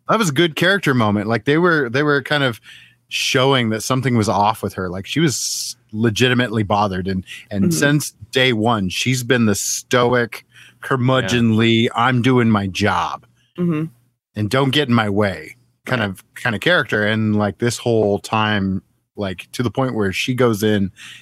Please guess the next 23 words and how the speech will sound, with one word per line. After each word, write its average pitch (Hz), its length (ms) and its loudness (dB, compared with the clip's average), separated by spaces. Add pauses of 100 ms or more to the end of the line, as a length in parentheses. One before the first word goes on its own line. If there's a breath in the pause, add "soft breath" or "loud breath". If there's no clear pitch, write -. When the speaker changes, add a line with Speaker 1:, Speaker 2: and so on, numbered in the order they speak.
(120 loud breath)
Speaker 1:
and 95 140 -2
confronts 113 480 0
Sylvie 117 380 0
herself 104 580 -2
and 92 120 -4
says, 90 180 -8
"Show 110 320 0
me." 85 260 -10 (540)
Speaker 2:
Mm-hmm. 175 140 -2
Speaker 1:
Because 107 220 -2
you, 117 220 0
I 135 100 2
saw 120 280 0
things 117 400 -2
when 107 120 0
you 110 120 2
were 110 180 2
in 104 100 2
my 101 140 2
mind 98 440 -2 (320 loud breath)
that 104 100 0
I 107 100 2
shouldn't, 101 460 0